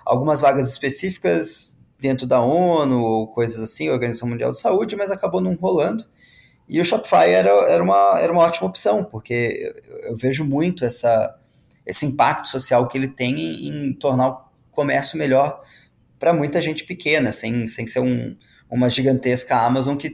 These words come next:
tá fazendo o contrário, tá matando os pequenos comerciantes, tá matando a lojinha do bairro, né?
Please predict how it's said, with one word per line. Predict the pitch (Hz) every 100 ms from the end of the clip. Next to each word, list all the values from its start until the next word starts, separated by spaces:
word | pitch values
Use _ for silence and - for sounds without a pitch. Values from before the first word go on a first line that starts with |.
| - -
tá | 131
fazendo | 143 135 143
o |
contrário, | 170 180 175 123 160 120 98
tá | 117
matando | 120 - 143 190 147 113
os | 107 -
pequenos | - 120 110
comerciantes, | - 110 113 - 113 110 -
tá |
matando | 113 104 - 147 175
a |
lojinha | 131 120 107
do | 110
bairro, | 110 110 101 90 -
né? | -